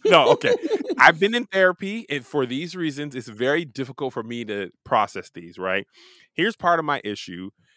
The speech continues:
Speaker 1: and this, I think, leads to some of my success, but it also m-,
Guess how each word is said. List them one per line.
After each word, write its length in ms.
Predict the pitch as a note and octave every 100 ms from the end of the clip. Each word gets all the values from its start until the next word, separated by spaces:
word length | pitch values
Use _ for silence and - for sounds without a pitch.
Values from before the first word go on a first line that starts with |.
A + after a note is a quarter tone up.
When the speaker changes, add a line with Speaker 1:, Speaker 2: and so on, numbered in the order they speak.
| _ -
Speaker 1:
and 180 | A#2+ B2
this, 120 | C3
I 80 | A#2+
think, 260 | - C3+ -
leads 640 | G#2+ A#2+ C#3+ E3+ F3 -
to 140 | - C#3
some 160 | C#3+
of 80 | C3+
my 140 | A#2+ A2
success, 640 | G#2 - - C3 D3 -
but 260 | G#2 A2+ A2
it 120 | G#2
also 480 | G#2+ A#2 - A2+ A2
m-, 240 | G2+ G#2